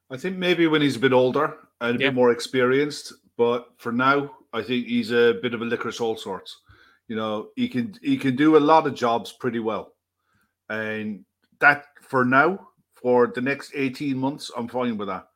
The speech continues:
Speaker 2: Yeah.
Speaker 1: You know, it, it's really, it's, it's a nice thing to have, the, the versatility to be able to come in and for a manager to be able to trust him that, "Okay, Cody, you're in there today. I know you can do this, so I don't have to worry about you."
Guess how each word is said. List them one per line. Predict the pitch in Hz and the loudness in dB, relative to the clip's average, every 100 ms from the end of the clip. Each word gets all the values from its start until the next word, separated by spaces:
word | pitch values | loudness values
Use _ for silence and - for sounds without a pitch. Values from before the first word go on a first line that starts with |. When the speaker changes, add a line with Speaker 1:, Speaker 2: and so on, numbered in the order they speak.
| _ _ _ | _ _ _
Speaker 2:
Yeah. | 110 | -16
Speaker 1:
You | 107 | -10
know, | 107 110 | -6 -8
it, | 113 117 120 | -6 -6 -6
it's | 131 123 | -6 -6
really, | 120 135 127 123 | 0 0 0 -4
it's, | 139 123 | -8 -10
it's | 127 139 127 | -8 -8 -2
a | 139 | 0
nice | 139 147 147 - | 2 2 -2 -4
thing | 151 131 | -4 -4
to | 120 | -4
have, | 110 113 92 - _ _ _ - | -4 -4 -4 -10 _ _ _ -4
the, | 113 110 110 110 92 | -2 0 -2 -4 -8
the | 107 | -8
versatility | 113 123 - 131 123 117 113 101 | -2 -2 -2 -6 -4 -4 -8 -10
to | 104 | -10
be | 113 113 | -6 -4
able | 113 107 | -4 -6
to | 101 | -16
come | - 113 | -10 -8
in | 110 104 101 - _ _ _ _ _ - | -6 -6 -8 -12 _ _ _ _ _ -8
and | 113 113 110 107 - - _ _ _ | -4 -4 -4 -8 -10 -20 _ _ _
for | 117 113 | -2 0
a | |
manager | 123 127 120 113 | 2 0 0 -2
to | 107 107 | -4 -8
be | 117 123 | -2 0
able | 104 | -2
to | - | -8
trust | - 131 120 - | -8 -6 -6 -6
him | 98 90 _ _ _ _ _ | -8 -10 _ _ _ _ _
that, | - 101 | -8 -2
"Okay, | 120 - 113 104 - _ _ _ | -2 0 -2 -2 -8 _ _ _
Cody, | - 131 123 | -2 0 4
you're | 127 127 | 4 4
in | 123 | 2
there | 123 117 | 0 0
today. | - 110 101 107 | -2 -4 -4 -6
I | 101 | -8
know | 107 113 | -4 -2
you | 113 107 | -4 -6
can | 107 | -8
do | 101 104 | -8 -8
this, | 90 87 - | -8 -10 -12
so | 101 95 95 95 | -8 -6 -6 -8
I | 107 | -6
don't | 107 113 | -2 -2
have | 110 - | -4 -8
to | |
worry | 98 107 107 | -4 -2 -2
about | 101 92 92 | -4 -8 -10
you." | 87 | -14